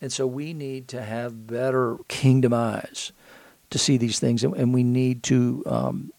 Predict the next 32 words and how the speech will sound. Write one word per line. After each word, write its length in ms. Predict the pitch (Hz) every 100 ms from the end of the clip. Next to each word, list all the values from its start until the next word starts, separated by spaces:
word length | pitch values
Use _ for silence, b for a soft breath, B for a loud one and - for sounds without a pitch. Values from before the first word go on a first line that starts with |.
| _ _ _ _ _
to 140 | - 113
then 840 | 104 123 160 202 110 101 120 135 b b b
live 200 | 127 147
that 180 | 143 120
out 200 | 127 160
in 100 | 123
such 260 | - 113 -
a 60 |
way 500 | 64 120 - 113 113 _ b b b
that, 280 | 123 117 -
that 200 | 123 117
the 80 | 127
world 360 | 107 139 180 -
sees, 340 | - 156 135
"Wait 180 | 139 151
a 40 |
minute, 180 | 120 120
these 140 | 127
people 260 | - 160 143
are 100 | 120
exalting 840 | 104 107 110 107 143 - 123 113 104
people 320 | 120 123 127
that 140 | 113
we 220 | 120 131 160
look 260 | 147 -
down 240 | - 123 135
on 160 | 127
and 120 | 107
scorn, 600 | 98 - 156 156 139 113 113
and, 280 | 117 113 -
and 240 | 110 113
instead, 920 | 143 110 104 - 165 196 160 123 120